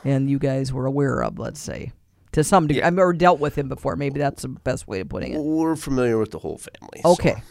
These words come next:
Speaker 2: So
Speaker 1: okay.
Speaker 2: let's put it that way.
Speaker 1: There was a track record.
Speaker 2: Yeah.
Speaker 1: Okay.
Speaker 2: Yeah.
Speaker 1: Well, and when people are that angry and it crosses over, Brian and I just talked about before coming out here that,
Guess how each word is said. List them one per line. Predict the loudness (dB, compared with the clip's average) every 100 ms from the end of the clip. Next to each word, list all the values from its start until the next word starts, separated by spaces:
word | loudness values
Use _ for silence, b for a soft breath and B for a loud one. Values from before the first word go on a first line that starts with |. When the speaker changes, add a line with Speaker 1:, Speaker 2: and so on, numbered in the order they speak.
| 0
Speaker 2:
So | 0
Speaker 1:
okay. | 2 0
Speaker 2:
let's |
put | -2
it | -6
that | -10 -12
way. | -12
Speaker 1:
There | -4
was | -2 0
a | -2
track | -2 -2 -2
record. | -6 -6 -10 -12 -14
Speaker 2:
Yeah. | -14 -16 _ -8
Speaker 1:
Okay. | -4 -2 -4 -6
Speaker 2:
Yeah. | -16 B B B B
Speaker 1:
Well, | 6 8 8
and | 4 0 0 -4
when | -4 -2 0 -4
people | -6 -6 2
are | 4 6
that | 6 4
angry | 2 0 0 0 0 -2
and | -2 -2
it | -2
crosses | 0 0 2 0 0
over, | 0 0
Brian | 0 0 0
and |
I | -2
just | -4 -2
talked | -2 -2
about | -2 -2 -2
before | -6 -4 -4 -6 -4
coming | -2 0
out | -2 -2 -2
here | 0 0
that, | 0 -2